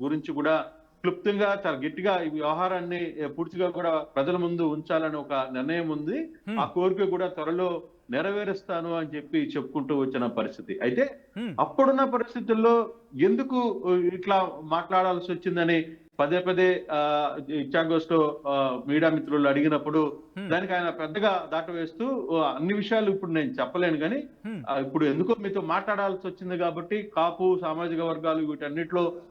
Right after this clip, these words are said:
Speaker 1: ఇప్పుడు ప్రధానంగా కాపు సామాజిక వర్గం మీద పెద్ద ఎత్తున ఆధారపడి అన్ని రాజకీయాల పార్టీలు, ఓ, రా-, రాజకీయాలు చేస్తున్నాయి కాబట్టి,
Speaker 2: Hmm.
Speaker 1: నేను ఇప్పుడు ఆ రోజు జరిగిన, ఆ, పరిస్థితిని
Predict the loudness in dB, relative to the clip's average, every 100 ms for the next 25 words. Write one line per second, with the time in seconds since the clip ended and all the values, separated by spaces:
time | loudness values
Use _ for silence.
0 | -6 -2 0 -2 0 0 0 -2 -4 -4
1 | -4 -4 -4 -2 -2 -2 -2 0 -2 -2
2 | -2 0 2 2 0 -8 -20 _ -4 -2
3 | -2 -2 0 2 2 0 -2 -4 -4 -2
4 | 0 0 0 -2 -2 -2 -2 -4 -6 -4
5 | -2 0 0 -4 -8 -4 0 0 2 0
6 | 0 0 0 0 -4 -4 -4 -4 -4 -4
7 | -4 -6 -8 -8 0 2 4 2 0 -4
8 | -6 -6 -2 0 2 0 0 0 0 -2
9 | -2 -2 -2 0 -2 -2 -2 0 2 2
10 | -2